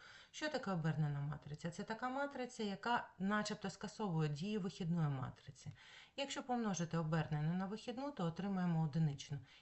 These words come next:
І навпаки, помноживши вихідну матрицю на обернену, отримаємо одиничну матрицю. Ця дія знаходження оберненої матриці працює тільки для невираджених матриць. Невираджені матриці — це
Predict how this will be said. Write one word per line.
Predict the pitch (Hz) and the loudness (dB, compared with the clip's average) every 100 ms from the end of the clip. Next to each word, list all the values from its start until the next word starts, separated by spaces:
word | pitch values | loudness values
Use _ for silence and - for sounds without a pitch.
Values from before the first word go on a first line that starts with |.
| - | -10
І | - | -2
навпаки, | 233 214 - 220 220 175 | 0 0 0 -2 0 0
помноживши | 156 170 175 156 143 139 - - 143 - | 0 4 4 4 2 -2 -4 -6 -8 -4
вихідну | 151 170 156 156 | -2 0 2 2
матрицю | 143 143 - 147 - 208 | 2 -2 -4 -6 -4 -2
на | 233 | -2
обернену, | 220 277 269 247 175 | 0 0 0 2 2
отримаємо | 143 165 185 175 160 156 | 2 2 2 4 4 4
одиничну | 135 143 147 - 147 | 2 0 0 0 0
матрицю. | 143 135 - - - - - - - - - - | 0 -4 -10 -12 -10 -12 -12 -18 -18 -20 -20 -14
Ця | - 285 311 - | 4 6 6 2
дія | 185 175 196 175 147 - | -2 0 2 2 0 -2
знаходження | - 175 233 233 220 | 0 0 0 -2 0
оберненої | 202 190 180 180 175 | 0 0 2 2 4
матриці | 165 139 131 - - | 2 2 -2 -6 -8
працює | - 165 - 254 | -4 -4 -4 -6
тільки | 254 233 208 185 | -4 -6 -2 0
для | 151 196 | 2 2
невираджених | 214 214 185 190 156 135 143 135 127 | 2 2 2 2 2 0 -2 -2 -4
матриць. | 143 131 110 - 110 - - - - | -2 -4 -4 -8 -10 -14 -20 -18 -2
Невираджені | 170 180 160 160 185 208 | 2 4 2 2 0 0
матриці — | 262 285 262 262 226 | -2 -2 -4 -6 -8
це | - 165 147 | -4 0 0